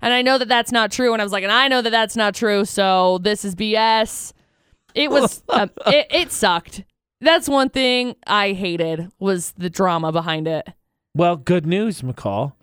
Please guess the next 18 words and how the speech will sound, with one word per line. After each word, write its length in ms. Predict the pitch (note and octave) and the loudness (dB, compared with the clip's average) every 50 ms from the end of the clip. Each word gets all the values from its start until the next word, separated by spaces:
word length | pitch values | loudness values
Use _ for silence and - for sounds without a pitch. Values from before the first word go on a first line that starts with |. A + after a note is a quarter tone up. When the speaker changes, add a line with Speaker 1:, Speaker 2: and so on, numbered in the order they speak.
| - - | -20 -8
Speaker 1:
Good 180 | - A#3+ A#3+ G#3+ | -4 -4 -2 0
news. 580 | A3+ A3+ A#3 C4 C4+ A#3 - - - - - - - | 0 0 0 0 -2 -2 -4 -8 -10 -10 -10 -10 -10
Speaker 2:
You're 280 | C3 D3 D#3 E3 E3 | -6 -4 -4 -2 -4
a 60 | D#3+ C#3+ | -4 -4
better 260 | B2+ D3+ D3+ D3+ D3 | -4 -4 -4 -4 -6
secret 400 | - - D#3+ D#3+ - D#3+ D3 - | -10 -10 -10 -10 -10 -12 -14 -12
keeper 320 | - D#3 D#3 - - D3 | -10 -10 -10 -8 -8 -10
than 180 | C3+ A#2+ C3+ B2+ | -8 -6 -4 -4
that 260 | C3 C#3+ D#3+ D#3+ - | -2 -2 -2 -4 -4
person 380 | - B2+ A2+ G#2+ - C#3 C#3 - | -4 -4 -4 -4 -6 -8 -6 -4
and 480 | D#3 F3 G#3+ A#3 A#3+ A3 F#3+ F3 F3+ D3+ | -2 -2 0 0 0 0 -2 -2 -2 -2
Speaker 1:
Duh. 240 | F3 A#3 A3 F3 F3+ | 0 0 0 2 2
Speaker 2:
a 20 | |
better 220 | F3 D#3 D#3 D#3+ D#3 | 2 0 0 -2 -6
secret 320 | - - D#3+ - - A#2+ | -8 -10 -10 -10 -10 -12
keeper 260 | - D3 C#3+ - C#3 | -10 -10 -10 -10 -10
than 120 | A#2+ A2+ A2 | -12 -14 -16
Spider-Man. 500 | - - G#2+ G#2+ F#2+ F2 F2+ E2 E2+ | -14 -12 -12 -12 -12 -14 -18 -20 -20